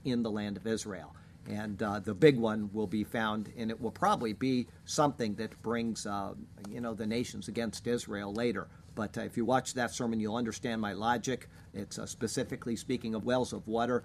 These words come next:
but I would believe that it is prophetically speaking of oil, which will be found in the end times, which will cause the nations to come against Israel. Just speculation. Don't want to get dogmatic on that.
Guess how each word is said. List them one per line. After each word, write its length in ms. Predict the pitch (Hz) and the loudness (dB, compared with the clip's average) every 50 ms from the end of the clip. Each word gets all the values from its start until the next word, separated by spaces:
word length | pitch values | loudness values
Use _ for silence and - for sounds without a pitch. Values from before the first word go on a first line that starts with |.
| - - - - - - | -4 -12 -20 -20 -14 -4
but 200 | - 117 107 - | -2 -2 -2 0
I 120 | 120 113 110 | 0 0 2
would 220 | 110 110 101 - | 2 0 0 0
believe 340 | 113 110 113 117 120 - - | 0 0 2 2 2 2 0
that 160 | 113 110 - | -4 -4 -4
it 120 | 107 95 | -4 -2
is 200 | 107 107 101 - | -2 -2 -4 -4
prophetically 680 | - - - 117 107 - 143 131 113 110 - - 110 104 | -6 -6 -8 -8 -2 0 2 2 2 0 -2 -6 -8 -8
speaking 420 | - - 113 104 - - 107 101 | -6 -6 -6 -6 -6 -4 -6 -6
of 140 | 101 98 - - | -6 -8 -8 -4
oil, 220 | 127 123 117 110 95 | -2 0 0 0 -2
which 240 | 98 113 113 - 127 | -4 -6 -6 -4 -4
will 100 | 113 104 | -2 0
be 120 | 131 120 | 0 -2
found 360 | - 117 113 104 104 110 107 - | 0 0 0 0 0 -2 -4 -2
in 140 | 139 135 135 | 0 2 2
the 140 | 139 131 127 | 2 2 2
end 160 | 120 117 107 | 2 0 -2
times, 360 | - 110 110 104 95 - - | -2 -2 -2 -4 -4 -6 -6
which 180 | 113 107 101 - | -8 -8 -6 -8
will 80 | 107 98 | -10 -8
cause 420 | - - 117 113 113 110 - - | -4 -2 0 0 0 0 -2 -6
the 120 | - 104 | -8 -8
nations 480 | 95 95 110 113 101 - 107 104 - - | -6 -4 -4 -4 -6 -6 -8 -8 -8 -8
to 100 | - 110 | -10 -8
come 180 | - 110 107 101 | -6 -6 -6 -4
against 360 | 90 101 98 95 - - - | -6 -6 -8 -8 -8 -8 -6
Israel. 420 | 110 107 98 101 90 85 82 - - - - - - - - - - | -6 -6 -6 -6 -8 -10 -10 -12 -14 -18 -20 -20 -20 -20 -18 -18 0
Just 200 | - 165 170 165 | 4 6 6 6
speculation. 760 | - - 185 180 190 190 165 160 147 127 - - 135 127 131 - - - | 6 6 4 6 6 6 8 8 8 8 6 2 0 -2 -2 -4 -4 -2
Don't 160 | 117 120 - | -2 0 0
want 100 | 131 139 | 0 2
to 40 | 135 | 2
get 160 | 143 135 - | 2 2 4
dogmatic 520 | 151 143 143 131 135 131 120 110 107 - | 6 6 6 6 4 2 2 2 0 -2
on 160 | 110 101 98 | -2 -2 0
that. 300 | 107 110 127 - - - | 0 0 0 -2 -4 -10